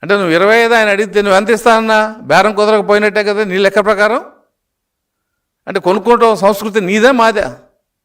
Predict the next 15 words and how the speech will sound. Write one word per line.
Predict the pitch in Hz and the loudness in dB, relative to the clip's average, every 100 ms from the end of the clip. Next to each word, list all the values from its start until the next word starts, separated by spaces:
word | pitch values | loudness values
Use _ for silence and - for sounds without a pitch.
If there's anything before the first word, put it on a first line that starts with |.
| _ _ _ _ _ _ _ _ _ | _ _ _ _ _ _ _ _ _
మీ | 160 190 180 | -2 0 0
వైసీపీ | 160 180 208 240 233 | 2 2 2 -2 -2
నాయకులను | 226 226 220 208 | 0 0 0 -2
ఒక్కళ్ళు | 196 208 208 | 0 -2 0
చెప్-, | 202 - 147 | -2 -2 -2
చెప్పను | 185 190 233 285 - _ _ _ _ _ _ _ | -2 0 -2 -2 -6 _ _ _ _ _ _ _
తెలుగుదేశం | 190 214 214 214 208 208 | -2 0 2 2 0 0
నాకు | 185 | 0
ఇంత | 190 180 | 0 0
డబ్బులు | 190 202 | 0 0
ఇస్తానని | 220 220 220 214 208 | 0 0 0 2 0
చెప్పి. | 202 285 - _ _ _ _ _ _ _ _ _ _ - | 0 -4 -8 _ _ _ _ _ _ _ _ _ _ -4
ఆయన | 180 | -2
ఇప్పుడు | 208 - 226 | 0 0 0
చెప్తారా | 220 220 202 147 262 | 0 0 2 2 -2